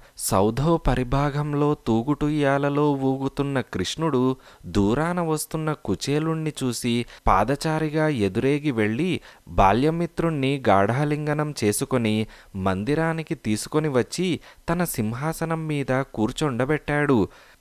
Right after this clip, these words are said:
కృష్ణుడి ఎనమండుగురు దేవేరులు కుచేలుడికి సమస్త మర్యాదలు చేశారు. కృష్ణుడి ఆదరానికి ఆనంద పారవస్యంతో మునిగిన కుచేలుడి చేతనున్న అటుకుల మూటను కృష్ణుడు తీసుకొని,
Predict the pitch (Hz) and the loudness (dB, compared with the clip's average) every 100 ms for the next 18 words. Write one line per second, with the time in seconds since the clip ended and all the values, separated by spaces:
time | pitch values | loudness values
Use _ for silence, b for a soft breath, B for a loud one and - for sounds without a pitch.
0 | - 127 - 185 196 175 117 120 139 139 | -2 0 0 0 0 2 2 2 0 -2
1 | 147 143 143 135 104 104 117 147 156 151 | -2 0 0 0 2 2 4 2 2 2
2 | 139 135 - 101 - 147 170 160 131 135 | 2 0 -2 -2 0 0 0 0 -2 -2
3 | 143 - 87 131 - 160 135 87 98 123 | -2 -4 -4 -4 -2 -2 -2 -2 0 0
4 | 131 131 143 147 151 143 147 147 117 156 | 0 0 -2 -2 -4 -2 -2 2 2 0
5 | B B B - 110 202 170 185 175 - | B B B -2 0 0 0 0 0 -2
6 | 95 101 139 151 147 139 135 143 - - | -4 -2 -2 -2 -4 -6 -4 -2 -2 -2
7 | 185 247 151 151 - 87 104 131 147 - | 0 0 -2 -2 0 0 0 -2 -4 -4
8 | 151 147 156 147 143 143 135 143 131 - | -4 -2 0 0 0 -2 -2 -2 -4 -4
9 | - 139 147 156 156 143 110 104 139 143 | -4 0 0 0 -2 -2 0 0 0 -2
10 | 147 139 - 92 127 - 156 156 147 135 | -2 -2 0 -2 -2 -2 -2 0 -4 -2
11 | 131 120 120 B B _ - 101 - 175 | -2 0 -2 B B _ -2 -2 0 0
12 | 170 - 117 - - 139 175 156 | 0 0 0 -2 -2 -2 -2 -4